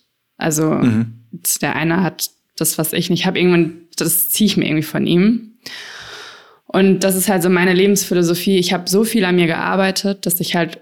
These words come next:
Speaker 1: fein, ich bin fein mit mir so. Ich bin, ich fühl mich vollständig und ganz, klingt jetzt total esoterisch, aber ich fühl mich einfach als Mensch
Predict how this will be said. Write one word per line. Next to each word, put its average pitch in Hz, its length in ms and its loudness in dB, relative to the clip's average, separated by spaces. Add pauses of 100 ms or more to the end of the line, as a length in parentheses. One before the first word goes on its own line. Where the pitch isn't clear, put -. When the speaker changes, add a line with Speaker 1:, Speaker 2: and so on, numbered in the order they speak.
Speaker 1:
fein, 185 380 2
ich - 120 -4
bin 190 120 2
fein 185 320 0
mit 170 160 0
mir 180 180 0
so. 170 180 0
Ich 196 160 -2
bin, 175 200 2
ich - 100 -4
fühl 190 140 2
mich 175 360 0
vollständig 175 680 0
und 151 140 -2 (200)
ganz, 185 480 0
klingt 160 200 -4
jetzt - 160 -6
total 156 480 -2
esoterisch, 180 520 -2
aber 165 180 0
ich - 280 -6
fühl 208 160 0
mich 180 180 0
einfach 175 300 -2
als 156 240 -4
Mensch 208 540 2